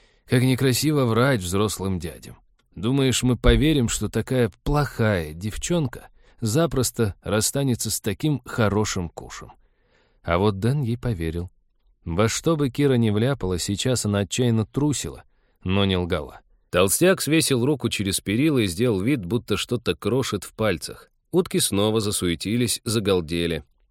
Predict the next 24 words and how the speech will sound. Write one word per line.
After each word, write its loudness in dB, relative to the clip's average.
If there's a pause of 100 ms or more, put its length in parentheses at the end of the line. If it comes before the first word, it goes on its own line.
(420)
«Какие -2
славные 0
птички», — -16 (220)
умилился -4
мужчина. -10 (460)
«Надо 4
будет 2
в -6
следующий 0
раз 2
прихватить -2
с -4
собой -2
батон». -6 (640)
И -10
почти 0
без 0
паузы 2
обратился -2
к -4
девушке. -6
«Ты 2
любишь 2
купаться?» -2